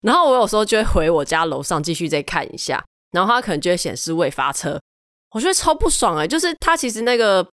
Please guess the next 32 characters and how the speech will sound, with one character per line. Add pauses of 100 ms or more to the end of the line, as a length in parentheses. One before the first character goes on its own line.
(120)
网
页
的
公
车
动
态
啊， (600)
always
不
准。 (520)
欸，
我
补
充
一
下，
拨
接
的
网
络
就
是
说
它
有
一
个
数
据
机